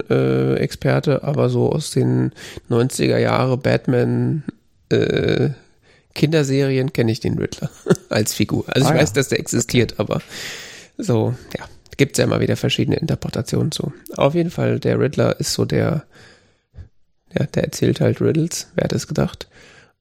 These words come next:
Speaker 1: und, ähm, bringt den Bürgermeister um und hinterlässt halt lustige Suchspielchen und, äh, deckt dann im Verlauf des Films, äh,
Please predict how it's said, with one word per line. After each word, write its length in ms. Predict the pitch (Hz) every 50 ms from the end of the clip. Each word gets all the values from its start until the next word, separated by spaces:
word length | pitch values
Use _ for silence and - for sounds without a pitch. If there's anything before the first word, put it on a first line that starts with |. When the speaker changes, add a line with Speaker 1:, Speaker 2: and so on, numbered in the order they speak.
| _
Speaker 1:
und, 400 | - 139 135 139 151 - - - -
ähm, 440 | - 123 127 127 123 120 123 147 - - _ _ _ _ _ _ _ _ _ _ _ _ _ _ _ _ _ _
bringt 300 | - - 151 160 170 -
den 260 | 165 160 165 165 160 156
Bürgermeister 680 | - - 165 156 147 147 139 135 147 - - 147 - 147
um 180 | 147 156 151
und 240 | - - 123 127 139
hinterlässt 500 | - 143 - 120 110 113 117 - - -
halt 460 | 110 110 110 113 120 - - - -
lustige 400 | - 135 143 - - - 113 113
Suchspielchen 800 | 117 - - - - - - - 104 101 - - - - - -
und, 440 | - - - - - - - - _ _ _ _ _ _ _ _ _ _ _ _ _ _ _ _ _ _ _ _ _ _ _ _ _ _ _ _ _ -
äh, 400 | 113 113 110 107 107 98 107 127 - - - - - _ _ _ _ _ _ _ _ _ _ _ _ _ _ _ _ _ _ _ _ _ _ _ _ _ _ _ _ _ _ _ _ _ _ _ _ _ _ _ _ _ - -
deckt 420 | 117 117 - - - - - -
dann 200 | 127 113 113 113
im 280 | - - 123 123 123 135
Verlauf 680 | - - - 160 113 113 113 113 123 135 139 - - -
des 220 | - 135 123 -
Films, 680 | - - - 135 143 160 151 151 160 180 - - - -
äh, 600 | - 220 185 - 139 123 123 127 131 127 127 127